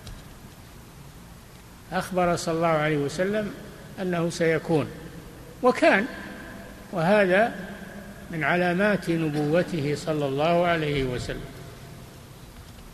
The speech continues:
لكنه حذر مما يحدث عند ذلك من الفتن، من التحاسد، من التنافس على الدنيا،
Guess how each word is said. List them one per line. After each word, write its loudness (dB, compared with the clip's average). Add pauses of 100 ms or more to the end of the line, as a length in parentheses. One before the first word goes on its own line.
(1200)
لكنه 6
حذر 6 (480)
مما 4
يحدث 4 (1400)
عند 2
ذلك 6
من 2
الفتن، 0
من -2
التحاسد، 0
من -2
التنافس 0
على 2
الدنيا، -2